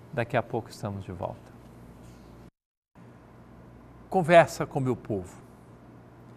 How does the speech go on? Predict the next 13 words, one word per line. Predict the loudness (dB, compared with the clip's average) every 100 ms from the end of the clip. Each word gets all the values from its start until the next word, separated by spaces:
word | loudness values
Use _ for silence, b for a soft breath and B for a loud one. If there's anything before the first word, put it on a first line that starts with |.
| B B B B B
Caríssimo | 0 2 2 0 0
irmão, | 2 8 8 6
caríssima | 4 4 4 -4 -6
irmã. | -6 -8 -10 -12 -18 -20 -20 -20 -20 -20 -20 -20 -20 -20 -20 -20 -20 -4
Algumas | 0 6 4 8
perguntas | 6 6 2 0 -2 -6
que | -6 0
várias | 8 8 8 -2
pessoas | -8 -6 -2 0 -2
têm | -2 -2 -2 -6
enviado | -4 -4 2 6 6 4
para | 0 0 0
nós. | -4 -6 -12 -18